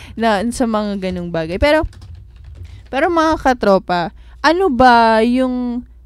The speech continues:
ano bang nararamdaman nyo at ano yung nagiging resolve nyo para sa mga pagkakataon na, na smart shame kayo? Katropa Janine?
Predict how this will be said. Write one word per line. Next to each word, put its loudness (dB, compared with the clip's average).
ano 0
bang 0
nararamdaman 0
nyo -6
at -2
ano -4
yung -4
nagiging -6
resolve -4
nyo -10
para 0
sa -6
mga -6
pagkakataon -6
na, -6
na -4
smart -4
shame -8
kayo? -12
Katropa -8
Janine? -10